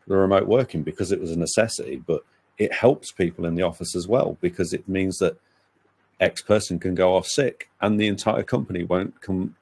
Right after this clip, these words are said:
crumbling down, right? So, um, the future is about making sure that we have all of these learnings, all of this stuff, and applying it to the way that we work,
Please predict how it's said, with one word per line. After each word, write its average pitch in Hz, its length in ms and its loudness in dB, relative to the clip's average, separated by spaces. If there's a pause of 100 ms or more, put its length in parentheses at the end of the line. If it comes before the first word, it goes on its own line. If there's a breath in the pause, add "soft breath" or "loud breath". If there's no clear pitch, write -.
(220)
crumbling 98 560 2
down, 104 400 0 (160)
right? 95 240 0
So, 98 300 0 (840 loud breath)
um, 98 260 2 (180)
the 98 120 2
future 113 400 0
is 87 100 -2
about 85 260 2
making 85 300 -2
sure 82 240 -2
that 71 140 -8
we 78 100 -6
have 82 480 0 (340)
all 104 280 6
of 85 100 -4
these 82 240 -2
learnings, 78 720 -2
all 95 260 2
of 87 140 -2
this 76 220 -4
stuff, 95 400 2 (520)
and 90 280 0 (180)
applying 95 640 0
it 76 140 -6
to - 100 -10
the 82 80 -4
way 82 200 0
that 71 140 -6
we 78 80 -6
work, 78 320 -2